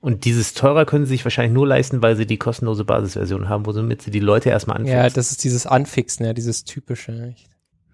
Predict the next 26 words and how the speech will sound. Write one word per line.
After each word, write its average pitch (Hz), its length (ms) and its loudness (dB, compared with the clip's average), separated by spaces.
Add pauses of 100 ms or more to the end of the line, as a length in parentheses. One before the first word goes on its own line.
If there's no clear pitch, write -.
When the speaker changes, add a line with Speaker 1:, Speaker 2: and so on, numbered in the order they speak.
(220)
Speaker 1:
Ja. 104 260 2 (420)
Speaker 2:
Und 120 140 -4
dann 139 160 4
so, 151 80 2
ja, 120 120 4
okay, 123 280 0
willst 123 180 -2
du 139 60 6
auch 117 160 2
gegen, 107 400 -4 (640)
mit 131 380 0
deinen 110 180 4
Freunden 117 320 0
spielen, 120 260 0
nicht 120 140 -4
nur 104 180 -2
gegen 170 260 2
deine 107 160 2
Freunde, 107 600 -2
dann 123 100 -10
kauf 143 260 -4
für - 120 -6
neununddreißig 113 500 2
neunundneunzig 110 600 -2
dieses 120 160 -4
Spiel. 139 500 -6